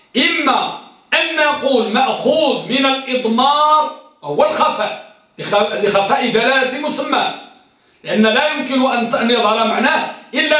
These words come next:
بقرينة، وإما أن نقول مأخوذ من الضمور، والضمور هو الهزال،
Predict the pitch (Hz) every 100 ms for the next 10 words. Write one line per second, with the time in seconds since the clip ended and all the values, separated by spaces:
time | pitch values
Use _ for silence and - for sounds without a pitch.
0 | - 294 254 294 277 214 - - - -
1 | - - 226 302 294 302 269 277 269 -
2 | 285 339 254 - 208 254 226 - 262 254
3 | 302 311 - 302 320 285 247 - - -
4 | _ _ 214 240 240 269 330 247 277 302
5 | 240 - - 254 226 - -